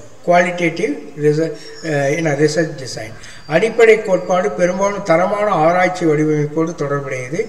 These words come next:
ஏனெனில் இது தரமான தரவுகளின் அடிப்படையில் கோட்பாடுகளை புரிந்து கொள்வதிலும் உருவாக்குவதிலும் கவனம் செலுத்துகிறது. அடுத்து ஒரு முக்கியமான முறை வழக்கு ஆய்வு முறை, கேஸ் ஸ்டடி மெத்தட் என்று சொல்வது.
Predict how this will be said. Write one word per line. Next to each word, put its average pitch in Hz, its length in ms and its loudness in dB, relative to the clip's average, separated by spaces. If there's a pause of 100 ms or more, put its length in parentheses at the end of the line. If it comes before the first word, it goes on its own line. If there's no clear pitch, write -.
(400)
ஏனெனில் 196 440 6
இது 165 180 2
தரமான 226 500 2
தரவுகளின் 175 560 2
அடிப்படையில் 160 640 2
கோட்பாடுகளை 170 600 2
புரிந்து 175 380 -4
கொள்வதிலும் 147 500 -2 (360)
உருவாக்குவதிலும் 202 960 8
கவனம் 151 320 0
செலுத்துகிறது. 120 580 -10 (760)
அடுத்து 202 800 4
ஒரு 160 140 0
முக்கியமான 151 500 2
முறை 143 240 0
வழக்கு 180 480 4
ஆய்வு 151 300 6
முறை, 117 280 -6 (100)
கேஸ் 226 340 6
ஸ்டடி 190 280 0
மெத்தட் 139 440 -2
என்று 120 220 -8
சொல்வது. 117 520 -8